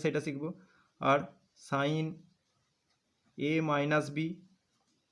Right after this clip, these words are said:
ঠিক আছে? এই সমস্ত যে যৌগিক কোণ আছে এদের সমস্ত ত্রিকোণমিতিক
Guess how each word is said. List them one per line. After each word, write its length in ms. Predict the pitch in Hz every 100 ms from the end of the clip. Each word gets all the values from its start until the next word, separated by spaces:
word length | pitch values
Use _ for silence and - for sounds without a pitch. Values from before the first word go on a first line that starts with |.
| _
ঠিক 100 | 180 185
আছে? 100 | 147
এই 60 | 143 170
সমস্ত 200 | 165 175 160
যে 60 | 147
যৌগিক 260 | 147 160 160
কোণ 80 | 160 151
আছে 140 | 156 156 156
এদের 160 | 151 151 - - - _ _ - -
সমস্ত 260 | 143 160 170
ত্রিকোণমিতিক 600 | 165 151 151 160 156 160